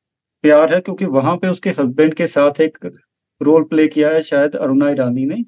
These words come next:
वो उसके लिए एक, आ, moral, आ, grounds का काम करती है, कि उसको बता देती है कि वो वैसे नहीं है, उनका प्यार तो बिल्कुल रूहानी type है, तो हमें, मतलब, उसमें,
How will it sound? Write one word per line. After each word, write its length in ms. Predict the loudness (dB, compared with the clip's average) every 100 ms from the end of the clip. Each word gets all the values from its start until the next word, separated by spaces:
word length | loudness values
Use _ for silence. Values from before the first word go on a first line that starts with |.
| _
वो 260 | -6 -4 -2
उसके 260 | -4 -6
लिए 260 | -4 -2 -2
एक, 200 | -4 0 4 6 4 0 -10 -18 _ _ _ _ _
आ, 520 | 2 4 6 6 4 0 -4 _ _ _ _ 0
moral, 760 | 4 6 4 2 -2 -4 -8 -18 _ _ _ _ -2
आ, 200 | 0 0
grounds 400 | 0 -4 -4 -4
का 360 | 0 0 0 -2 -6 -4
काम 200 | -2 -2
करती 300 | -6 -6 -4
है, 60 |
कि 80 | 0
उसको 300 | -2 -2 -4
बता 260 | -2 2 2
देती 320 | 0 0 -2
है 60 | -2
कि 120 | -4
वो 380 | -2 0 0 -4 _ _ _ _ -16
वैसे 500 | -6 0 0 2 2
नहीं 220 | 2 2
है, 60 |
उनका 280 | 0 -2 -2
प्यार 280 | 0 2 2
तो 120 | 0
बिल्कुल 240 | -4 -4 -2
रूहानी 460 | -2 0 2 2
type 320 | 2 -2 -4
है, 80 | -10
तो 180 | -8 -10
हमें, 280 | -4 2 2
मतलब, 480 | 0 -4 -6 -8 -12 -20 _ _ _ -14
उसमें, 720 | -14 -4 2 4 6 4 0